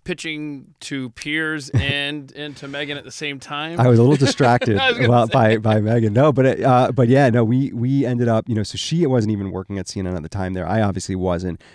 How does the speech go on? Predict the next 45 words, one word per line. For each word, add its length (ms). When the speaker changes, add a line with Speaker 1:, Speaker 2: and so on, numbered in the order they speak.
Speaker 2:
but 60
we 100
started 240
working 240
together 500
and, 260
and 80
immediately 320
started 280
dating 420
and, 240
and 220
ended 180
up 80
getting 160
married. 300
Piers 240
was 80
at 120
our 120
wedding, 440
and, 240
uh, 300
Speaker 1:
Huh. 60
Speaker 2:
and, 180
uh, 320
you 200
know, 160
we, 140
and 180
then 80
she 260
is 160
originally 460
though 120
from 220
Houston, 640
and 380
Speaker 1:
Okay. 60
Speaker 2:
we, 80
we 140
moved 220
down 360
to 60
Texas 380